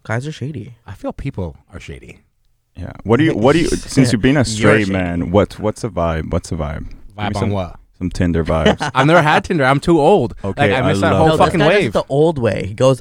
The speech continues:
Speaker 1: out and meets
Speaker 3: Oh
Speaker 1: people
Speaker 3: my God.
Speaker 2: I
Speaker 1: organically.
Speaker 2: used to go out.
Speaker 1: Oh, yeah, sorry, sorry,
Speaker 2: <laughs>
Speaker 1: sorry, sorry, sorry, sorry.
Speaker 3: <laughs> I love
Speaker 1: Used
Speaker 3: it,
Speaker 1: to
Speaker 3: yeah.
Speaker 1: go out.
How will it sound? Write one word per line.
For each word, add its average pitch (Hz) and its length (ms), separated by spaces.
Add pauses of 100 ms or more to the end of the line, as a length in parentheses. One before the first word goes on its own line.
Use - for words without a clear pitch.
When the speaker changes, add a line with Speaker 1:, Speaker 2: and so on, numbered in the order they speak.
Speaker 1:
out 117 460 (300)
and 117 140
meets 120 120
Speaker 3:
Oh 95 160
Speaker 1:
people 85 60
Speaker 3:
my 82 140
God. - 160
Speaker 2:
I - 20 (140)
Speaker 1:
organically. 143 160
Speaker 2:
used 175 340
to 139 220
go 117 240
out. 107 240
Speaker 1:
Oh, 147 60
yeah, 123 180
sorry, 101 260
sorry, 98 240
Speaker 2:
<laughs> - 0
Speaker 1:
sorry, 101 220
sorry, 202 480
sorry, 208 260
sorry. - 180
Speaker 3:
<laughs> - 300
I 95 120
love 190 140
Speaker 1:
Used 233 320
Speaker 3:
it, - 40
Speaker 1:
to 151 80
Speaker 3:
yeah. 127 60
Speaker 1:
go 120 140
out. 104 580